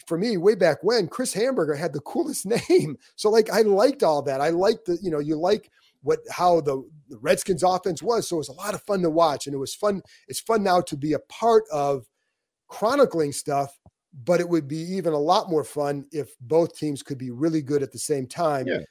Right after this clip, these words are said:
Speaker 1: to get it
Speaker 2: I would
Speaker 1: back to
Speaker 2: love
Speaker 1: where it was.
Speaker 2: I'll take you one quick story from when I was a kid. There was a really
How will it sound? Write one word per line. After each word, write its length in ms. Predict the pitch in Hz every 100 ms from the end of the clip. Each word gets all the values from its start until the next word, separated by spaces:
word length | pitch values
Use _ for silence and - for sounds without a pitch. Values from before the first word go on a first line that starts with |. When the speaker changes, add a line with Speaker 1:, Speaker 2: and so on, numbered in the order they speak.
| _
Speaker 1:
to 100 | 147
get 140 | 147
it 100 | 135
Speaker 2:
I 60 | 135
would 60 | 151
Speaker 1:
back 120 | 143
to 100 | 160
Speaker 2:
love 60 |
Speaker 1:
where 140 | 139 127
it 100 | 113
was. 320 | 113 - - _ _
Speaker 2:
I'll 120 | 143 160
take 180 | 214
you 100 | 175
one 300 | 147 156 170
quick 260 | 151 175 147
story 320 | - 131 113
from 160 | 101 104
when 100 | 101
I 40 |
was 120 | 92
a 40 | 85
kid. 360 | - 85 76
There 120 | 80 139
was 140 | 131
a 40 |
really 680 | 127 113 135 151 156 147 139